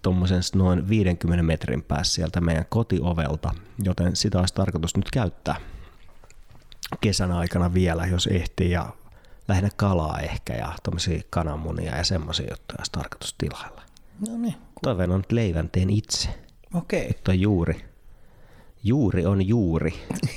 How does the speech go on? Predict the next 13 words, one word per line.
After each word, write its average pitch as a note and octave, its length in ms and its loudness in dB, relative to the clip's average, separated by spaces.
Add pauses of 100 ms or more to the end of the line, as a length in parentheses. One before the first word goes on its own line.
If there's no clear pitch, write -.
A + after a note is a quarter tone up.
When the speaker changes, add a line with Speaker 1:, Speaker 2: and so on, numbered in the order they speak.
(240)
Speaker 1:
<laughs> - 600 -6
Juuri F#2 340 0 (180)
on. - 60 -6 (920)
Speaker 2:
Niinku A2+ 280 0 (300)
tekeytymässä F#2+ 600 -2
vai? C3+ 40 2
Speaker 1:
Tekeytymässä G2+ 640 0
Speaker 2:
Joo. F#2 220 0
Speaker 1:
yhä, E2+ 240 2 (200)
joo, F#2 300 0
kyllä E2 300 2
vaan. D#2 160 2 (260)
Speaker 2:
Okei. G#2+ 340 -4